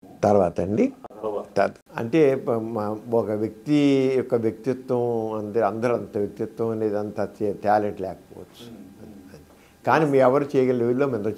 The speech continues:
Speaker 1: చేస్తూనే ఉన్నాం.
Speaker 2: ఓకే.
Speaker 1: ఇప్పుడు నేను ఉన్నాను,
Speaker 2: ఉమ్.
Speaker 1: నేను చేయగలంత చేస్తున్నాను.
Speaker 2: ఉమ్.
Speaker 1: మేము YouTube ఛానల్స్ పెట్టాను, ఇరవై YouTube ఛానల్స్ పెట్టాను.
Speaker 2: ఉమ్.
Speaker 1: దాంట్లో పాజిటివ్ థింకింగ్ గురించి హిందీ ఛానల్, ఇంగ్లీష్ ఛానల్, ఆ,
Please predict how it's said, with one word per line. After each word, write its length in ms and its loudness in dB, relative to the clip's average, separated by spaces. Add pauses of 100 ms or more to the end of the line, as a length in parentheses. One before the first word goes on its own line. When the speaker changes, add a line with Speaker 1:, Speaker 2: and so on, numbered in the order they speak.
Speaker 1:
చేస్తూనే 340 -2
ఉన్నాం. 260 -10
Speaker 2:
ఓకే. 380 -20 (400)
Speaker 1:
ఇప్పుడు 160 2
నేను 160 0
ఉన్నాను, 340 -2
Speaker 2:
ఉమ్. 80 -10 (520)
Speaker 1:
నేను 500 2 (100)
చేయగలంత 540 0
చేస్తున్నాను. 540 -6
Speaker 2:
ఉమ్. 220 -14 (220)
Speaker 1:
మేము 240 -2
YouTube 480 -2
ఛానల్స్ 220 -4
పెట్టాను, 320 -6
ఇరవై 340 -2
YouTube 380 -6
ఛానల్స్ 220 -8
పెట్టాను. 300 -10
Speaker 2:
ఉమ్. 540 -14
Speaker 1:
దాంట్లో 320 2
పాజిటివ్ 520 2
థింకింగ్ 380 -4 (380)
గురించి 440 -4 (120)
హిందీ 400 -4
ఛానల్, 300 -2
ఇంగ్లీష్ 400 -6
ఛానల్, 320 -2 (480)
ఆ, 260 -2